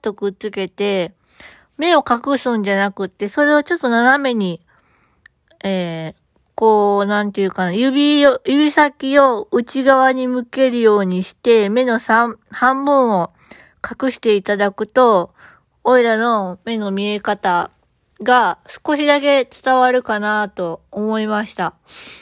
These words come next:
というのも、そうすると、人の顔が見えなくって、髪の毛とかは見えるんですよね。あの、全部がね、あのね、まっすぐにね、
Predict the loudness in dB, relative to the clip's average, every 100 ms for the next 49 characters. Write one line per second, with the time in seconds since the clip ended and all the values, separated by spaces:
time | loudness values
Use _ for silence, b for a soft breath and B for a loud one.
0 | B _ -2 0 2 2 0 2 2 0
1 | -6 -4 0 0 0 -2 -2 4 4 4
2 | 0 -8 -6 0 0 4 4 4 4 4
3 | 0 -4 -6 -2 -2 -2 -4 -8 -6 -2
4 | 0 0 -4 -4 -2 -2 -2 -2 -2 -4
5 | 0 2 2 0 0 0 -2 -2 -4 -4
6 | -6 -8 -8 -6 -6 -4 -6 -8 _ _
7 | B B B B _ _ _ _ _ _
8 | _ -4 -2 0 0 0 0 0 0 -2
9 | -4 -4 -4 -4 -6 -10 _ -2 0 2
10 | 2 4 2 2 2 0